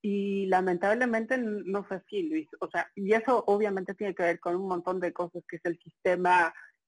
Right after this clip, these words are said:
eh, de justicia de este país, la defensoría de oficio, eh, ¿no? Tantos casos que tienen acumulados y, y, y uno entiende todas esas cosas, pero también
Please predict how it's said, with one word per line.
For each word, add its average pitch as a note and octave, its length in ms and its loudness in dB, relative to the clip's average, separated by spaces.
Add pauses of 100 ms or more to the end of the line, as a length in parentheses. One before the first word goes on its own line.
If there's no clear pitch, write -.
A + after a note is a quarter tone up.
eh, D3+ 420 2
de E3+ 120 -4
justicia F3+ 640 -8
de F3 60 -2
este E3 200 -6
país, F3+ 680 -2
la F3 160 0
defensoría E3+ 680 0
de E3+ 120 2
oficio, G3 760 -2 (280)
eh, E3 520 4
¿no? F#3 380 0
Tantos G#3 360 2
casos G#3+ 420 -4
que F#3 80 -14
tienen F#3+ 280 -10
acumulados F#3 760 -2
y, A#3 320 -14
y, F#3 140 -20 (100)
y F3+ 160 -8
uno A3+ 200 -2
entiende C4 440 -2
todas G#3+ 380 0
esas G3 260 -14
cosas, G#3+ 380 -6
pero F3 240 -4
también G#3 500 0